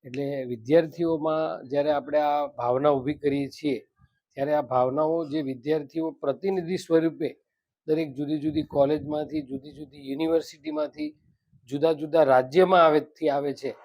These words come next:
ત્યારે એક દરેક કોલેજના વિદ્યાર્થી સુધી આ મેસેજ પહોંચે છે.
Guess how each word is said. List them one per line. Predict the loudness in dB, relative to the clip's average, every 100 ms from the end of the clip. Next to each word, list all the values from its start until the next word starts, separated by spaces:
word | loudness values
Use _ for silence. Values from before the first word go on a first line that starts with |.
| -20 -20 _ _ _ _
ત્યારે | 0 2 0
એક | -4 -8 _ -2 0 -2
દરેક | 0 6 6 4
કોલેજના | -2 0 0 -4 -4
વિદ્યાર્થી | -6 -6 -4 -4 -4 -20
સુધી | -18 -6 -4
આ | -4
મેસેજ | -4 -8 -10 -14 _ _ _
પહોંચે | -6 -6 -10
છે. | -10 -14 -20